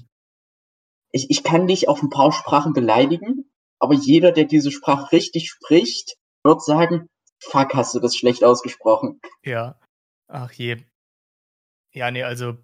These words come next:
Speaker 1: ähm, wie gesagt, also ich hör das so ein bisschen an den, ähm, Umlauten und auch an den Vokalen und so, ne?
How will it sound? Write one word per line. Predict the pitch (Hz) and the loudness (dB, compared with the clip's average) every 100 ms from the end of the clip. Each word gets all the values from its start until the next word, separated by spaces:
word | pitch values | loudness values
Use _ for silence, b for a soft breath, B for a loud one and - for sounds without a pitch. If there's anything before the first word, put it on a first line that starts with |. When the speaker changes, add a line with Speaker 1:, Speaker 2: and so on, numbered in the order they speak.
| - | -10
Speaker 1:
ähm, | 131 120 117 117 _ _ _ _ _ - | -6 -6 -6 -10 _ _ _ _ _ -12
wie | 147 | -8
gesagt, | 139 139 - | -4 -4 -4
also | 127 | -10
ich | 156 139 - - _ _ _ _ 139 | -10 -14 -18 -20 _ _ _ _ -10
hör | 143 | -6
das | 147 147 | -4 -4
so | 147 | -6
ein | 135 | -8
bisschen | 120 147 - 151 143 135 135 - | -8 -8 -6 -6 -6 -8 -12 -16
an | - - 131 | -16 -10 -8
den, | 127 123 123 127 | -6 -6 -6 -10
ähm, | 120 113 113 110 _ _ _ _ _ - | -10 -10 -10 -12 _ _ _ _ _ -20
Umlauten | 120 151 147 139 139 - | -10 -6 -2 0 0 -2
und | 135 127 | -4 -2
auch | 123 | -2
an | 127 | -2
den | 123 117 | -2 -6
Vokalen | 113 120 120 135 123 | -6 0 2 2 0
und | 113 | -8
so, | 113 113 110 | -10 -12 -12
ne? | 110 | -8